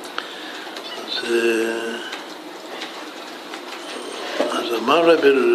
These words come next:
רבי יוחנן בן נורי, הרבה פעמים לקה עקיבא בן יוסף על ידי, לפני רבן גמליאל, נשיא. והיינו, כאילו,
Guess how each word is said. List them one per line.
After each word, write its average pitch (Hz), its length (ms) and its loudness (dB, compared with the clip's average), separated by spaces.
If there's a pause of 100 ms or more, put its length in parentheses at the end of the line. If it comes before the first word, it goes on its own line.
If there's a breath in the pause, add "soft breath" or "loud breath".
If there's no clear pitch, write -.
רבי 117 140 2
יוחנן 147 360 6
בן 127 160 6
נורי, 160 280 10
הרבה 120 380 8
פעמים 139 340 4
לקה 135 500 6 (1160 loud breath)
עקיבא 156 340 6
בן 139 180 8
יוסף 127 220 6
על 143 200 8
ידי, 113 520 6 (100)
לפני 123 300 2
רבן 131 340 4 (100)
גמליאל, 127 360 6 (120)
נשיא. 131 500 2 (920 loud breath)
והיינו, 151 580 6 (1300)
כאילו, 131 260 2